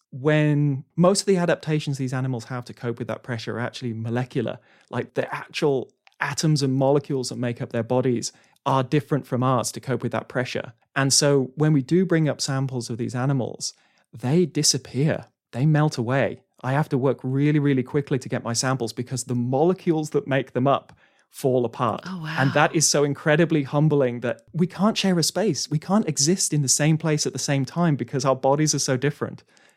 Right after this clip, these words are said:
Speaker 1: And that's just, ah,
Speaker 2: Right.
Speaker 1: that's so exciting.
Speaker 2: And both being, like, on the same planet
Speaker 1: Yes.
Speaker 2: and feeling like our existences are so far removed from each other that we can't even, like,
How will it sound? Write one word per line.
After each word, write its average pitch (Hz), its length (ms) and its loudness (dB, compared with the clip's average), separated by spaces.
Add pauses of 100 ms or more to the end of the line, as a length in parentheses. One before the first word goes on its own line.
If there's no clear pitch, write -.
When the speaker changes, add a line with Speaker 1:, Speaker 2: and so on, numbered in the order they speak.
(140)
Speaker 1:
And 135 100 0
that's 156 220 4
just, - 440 -4
ah, 151 180 4
Speaker 2:
Right. 208 220 -2
Speaker 1:
that's 165 180 0
so 156 200 4
exciting. 117 500 -4 (200)
Speaker 2:
And 220 260 -2
both 226 260 0
being, 233 260 -2
like, 190 260 -4
on 185 180 -2
the 185 120 -4
same 160 380 -4
planet 123 720 -10
Speaker 1:
Yes. 127 160 -2
Speaker 2:
and 147 540 0 (100)
feeling 190 360 -4
like 160 360 -6
our 170 140 2
existences 175 760 -4
are 156 80 -8
so 165 320 -2
far 160 320 -2
removed 151 440 -2
from 143 260 -6
each 143 200 -6
other 139 220 -6
that 143 160 -4
we 151 80 -6
can't 156 300 -6
even, 160 280 -4
like, 143 280 -8